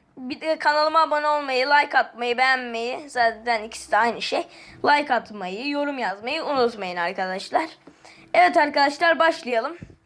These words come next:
Öncelikle bu Tetris'imizi yine ben her zaman gibi üç maddede tanıtacağım. Stres çarkını da üç maddede tanıtmıştım. Bunu da üç maddede tanıtacağım. Arkadaşlar birinci maddemiz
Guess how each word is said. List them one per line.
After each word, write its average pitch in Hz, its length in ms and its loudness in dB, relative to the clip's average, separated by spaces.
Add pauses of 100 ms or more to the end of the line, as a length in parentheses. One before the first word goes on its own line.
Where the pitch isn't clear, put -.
(960)
Öncelikle 349 580 4
bu 349 220 4
Tetris'imizi 262 580 2
yine 311 220 6
ben 311 160 6
her 330 180 2
zaman 240 380 0
gibi 294 140 -10
üç 302 300 -12
maddede 190 420 -8
tanıtacağım. 190 380 -2
Stres 294 460 0
çarkını 269 360 4
da 240 60 0
üç 190 160 -6
maddede 185 440 -6
tanıtmıştım. - 680 -8 (320)
Bunu 330 200 6
da 226 80 8
üç - 140 -2
maddede 190 440 -2
tanıtacağım. 190 600 -2 (480)
Arkadaşlar 339 560 4 (260)
birinci 320 380 0
maddemiz 285 720 0